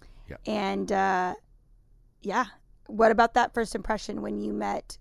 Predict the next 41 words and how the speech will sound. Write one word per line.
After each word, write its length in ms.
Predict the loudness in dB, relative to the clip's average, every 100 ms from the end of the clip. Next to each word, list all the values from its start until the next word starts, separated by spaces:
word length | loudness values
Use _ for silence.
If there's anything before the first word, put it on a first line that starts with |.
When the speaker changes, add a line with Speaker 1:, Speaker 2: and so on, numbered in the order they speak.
| -12
Speaker 2:
Crystal, 480 | -8 -6 -6 -8 -10 _ -6
when 120 | -2
you 40 |
guys 140 | -2 -4
Speaker 1:
Mm. 20 |
Speaker 2:
were 40 | -6
gonna 120 | -8
play 380 | -6 -4 -4 -6 -14 _
father-daughter? 560 | -8 -6 -6 -6 -8 -12 -20 -8
Do 60 | 0
you 80 | 2
remember 300 | 2 2 4
where 140 | 2
you 100 | 2
were 80 | 0
met? 220 | -2 -4 -6
Like, 180 | -6 -2
where, 280 | 0 0 0
Speaker 1:
<clears throat> 60 |
Speaker 2:
where, 220 | 0 0 2
what 180 | 0
you 80 | 2
were 60 | 2
doing? 280 | 4 2 2
Were 60 |
you 80 | -2
eating? 480 | -2 2 2 2 -6 -10 -2
Speaker 1:
Yeah, 140 | -2
we 160 | 0 0
were, 240 | 0 -2 -2
uh, 380 | 0 2 2 2
Speaker 2:
Where, 100 | -2 0
Speaker 1:
we 120 | 2
were 60 | 2
Speaker 2:
where 100 | 2
Speaker 1:
actually 280 | -2 -2 -6
shooting 260 | -4 -4
in 80 | -4
the 80 | -6
school. 600 | -8 -10 -8 -6 -6 -8 _ _ -20 -4
Speaker 2:
Okay. 380 | -2 -2 -6